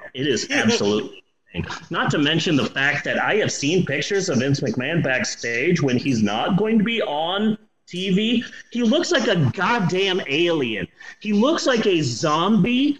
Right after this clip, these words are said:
Speaker 1: He looks like the living dead. He looks like a ghoul from a,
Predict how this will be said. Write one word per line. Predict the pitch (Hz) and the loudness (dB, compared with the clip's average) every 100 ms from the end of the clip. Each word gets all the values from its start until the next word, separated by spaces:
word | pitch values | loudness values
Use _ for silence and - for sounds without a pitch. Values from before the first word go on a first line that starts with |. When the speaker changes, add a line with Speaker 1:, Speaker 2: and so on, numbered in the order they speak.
| - - | -8 -8
Speaker 1:
He | 214 | -2
looks | 233 285 - | 0 0 0
like | 269 214 | -2 -2
the | 185 | -2
living | 160 202 254 285 262 170 | 0 2 2 2 2 2
dead. | 180 190 160 135 - _ - | 0 -2 -4 -4 -6 _ -12
He | - 240 | -2 0
looks | 196 226 339 349 349 | 2 2 2 0 0
like | 247 254 247 247 - - _ _ _ - | 0 2 2 0 -2 -10 _ _ _ -6
a | 240 233 160 | -2 2 2
ghoul | 110 180 240 254 285 320 330 330 - _ _ _ _ - | 2 0 2 2 0 0 -2 -4 -10 _ _ _ _ -8
from | 240 233 226 | -4 0 0
a, | 214 | 0